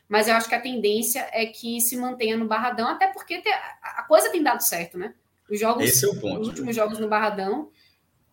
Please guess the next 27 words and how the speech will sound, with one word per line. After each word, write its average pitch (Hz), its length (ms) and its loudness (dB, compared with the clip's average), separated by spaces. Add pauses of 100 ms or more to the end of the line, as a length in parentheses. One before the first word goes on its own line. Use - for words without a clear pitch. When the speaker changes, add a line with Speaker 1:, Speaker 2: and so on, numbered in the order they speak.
Speaker 1:
é, 196 960 0
foram 220 380 0
sempre, 233 1000 -2
foram, 220 320 -4
têm 254 200 -2
sido, 220 360 -2
né, 202 220 -2
muito, 226 680 0
muito 208 160 -4
positivos 233 480 -4
pro 247 160 -8
Vitória. 175 520 -4 (500)
E 349 100 2
só 359 320 6 (160)
teve 330 180 2
alguém 339 220 6
que - 80 -4
perguntou 269 480 2
também, 214 680 -2 (880)
não 202 120 -8
tô 202 100 -6
lembrando 202 340 -2
agora 196 240 -2
quem 214 140 -4
é 208 40 0
que 220 120 -12
foi, 175 340 -8